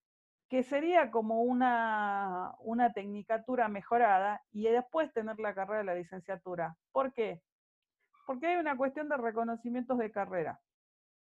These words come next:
La tecnicatura, como su nombre lo indica,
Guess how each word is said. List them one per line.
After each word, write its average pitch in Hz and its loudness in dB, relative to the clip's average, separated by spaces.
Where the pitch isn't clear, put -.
La 226 2
tecnicatura, 254 0
como 185 -6
su 202 -12
nombre 262 0
lo 269 -4
indica, 254 0